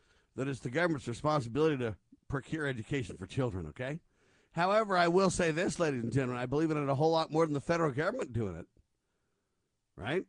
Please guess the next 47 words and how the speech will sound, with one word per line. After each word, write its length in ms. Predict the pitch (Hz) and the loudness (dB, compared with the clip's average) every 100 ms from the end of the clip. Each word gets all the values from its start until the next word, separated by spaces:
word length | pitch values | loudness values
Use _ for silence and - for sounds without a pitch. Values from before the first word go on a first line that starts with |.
| _ 127 | _ -2
I 40 | |
mean, 100 | 131 | -2
at 80 | 123 | 0
least 240 | 170 190 | -2 0
the 80 | 151 | -4
states 400 | - 143 190 - | -2 -2 -2 -2
have 220 | 135 127 | -2 -2
some 180 | 123 110 | -4 -6
latitude 640 | 120 156 180 - 123 135 - | -4 -6 -6 -4 -2 -2 -4
constitutionally 880 | 143 131 110 - 165 175 165 131 | -6 -6 -8 -2 0 0 -2 -2
to 100 | 101 | -4
do 140 | 85 92 | -6 -8
it. 80 | - | -6
The 60 | |
federal 260 | - 160 139 | -6 -4 -2
government 300 | 165 349 113 | -4 -4 -4
have 100 | 127 | 0
no 160 | 135 | 0
authority 300 | 139 147 151 | 0 -2 0
whatsoever. 640 | 165 175 170 190 233 180 - _ _ _ _ - | 0 0 0 0 0 -2 -6 _ _ _ _ -6
If 60 | |
you 60 | 143 | 0
don't 140 | 170 | 0
believe 200 | 143 170 | 2 0
me, 80 | 147 | 2
go 120 | 151 | 2
look 140 | 151 147 | 2 2
at 60 | |
the 80 | 135 | -2
supreme 380 | - 107 143 143 | -4 -4 -2 2
law 160 | 147 | 2
of 40 | 139 | 2
the 60 | |
land. 400 | 139 156 156 92 - _ _ - | 0 -2 -4 -6 -12 _ _ -2
Where 380 | 127 143 170 | 0 0 2
in 120 | 160 147 | 2 2
there 260 | 143 139 _ - - | 0 -2 _ -20 -2
does 140 | 131 | 0
it 120 | 143 | 0
say 180 | - 139 | 0 -2
government 480 | 131 143 143 151 - | 0 0 2 2 0
shall 360 | - 139 135 - _ _ | -4 0 0 -2 _ _
mandate 640 | 92 107 135 151 139 120 123 - | -8 -6 0 2 2 -2 -8 -8
or 180 | 110 117 131 | -4 -4 -2
educate 580 | 147 131 - 135 123 - | -4 -4 -6 -6 -6 -4
or 160 | 123 127 | -4 -4
fund 480 | - 156 156 139 | 0 2 4 2